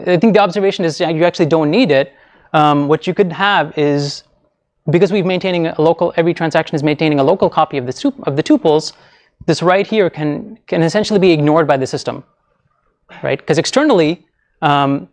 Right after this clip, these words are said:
this write is what's valid. And as long as this write is externally valid,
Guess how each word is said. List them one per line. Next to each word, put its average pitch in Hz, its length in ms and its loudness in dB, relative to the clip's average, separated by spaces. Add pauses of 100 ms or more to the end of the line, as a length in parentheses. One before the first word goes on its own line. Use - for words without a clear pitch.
(460)
this 190 220 2
write 170 120 2
is 147 100 -4
what's 139 160 -4
valid. 131 360 -2 (1300)
And 156 80 0
as 151 80 0
long 180 220 2
as 160 80 -6
this 208 260 -6
write 165 160 2
is 147 80 -4
externally 156 380 -2
valid, 135 400 0